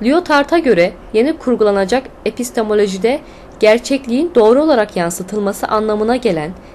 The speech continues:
temsil sorununu dışlamak gerekmektedir. Ona göre modern toplumun başvurduğu büyük anlatıların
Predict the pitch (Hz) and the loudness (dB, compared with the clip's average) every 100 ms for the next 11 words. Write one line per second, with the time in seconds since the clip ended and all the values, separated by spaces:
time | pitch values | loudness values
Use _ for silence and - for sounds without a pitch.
0 | - - 269 262 - 349 349 277 240 220 | -20 -4 -2 -2 -2 -4 0 0 2 0
1 | 220 220 240 233 220 - 233 208 214 202 | 0 -2 -2 0 0 0 0 0 -2 -6
2 | 196 - 180 - - - - - - - | -4 -4 -4 -6 -18 -20 -20 -20 -20 -20
3 | - - - 202 226 392 392 277 247 262 | -20 -20 0 2 4 4 4 2 2 2
4 | 220 208 285 359 269 254 208 185 170 185 | 2 2 0 2 0 2 0 -2 -2 0
5 | 208 277 - 285 269 294 - 233 311 - | 0 0 -4 -4 -2 -2 -2 -2 -2 -4
6 | 202 202 185 190 180 185 233 | -2 -2 -2 2 2 2 -4